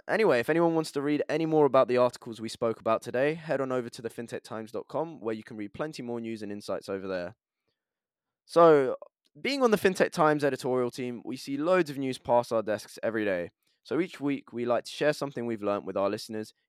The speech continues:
in the aptly named What I Learnt This Week. So, Tom, what do you wanna share?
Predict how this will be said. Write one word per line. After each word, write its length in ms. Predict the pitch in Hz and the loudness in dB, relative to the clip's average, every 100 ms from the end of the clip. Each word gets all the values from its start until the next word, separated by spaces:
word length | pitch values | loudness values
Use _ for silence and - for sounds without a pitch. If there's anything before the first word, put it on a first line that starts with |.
| _ | _
in 60 | |
the 100 | 92 | -6
aptly 320 | 139 - 113 110 | -4 -4 -8 -8
named 300 | 104 113 - _ | -8 -10 -14 _
What 160 | 80 76 | -8 -4
I 80 | |
Learnt 200 | 107 147 | -2 -4
This 140 | 82 - | -8 -12
Week. 180 | 78 - _ | -14 -16 _
So, 200 | - 131 | -8 -4
Tom, 280 | 185 185 - - | -2 -2 -6 -8
what 160 | 123 | -6
do 60 | 120 | -4
you 60 | 117 | -4
wanna 120 | 107 | -6
share? 280 | - 71 | -6 -8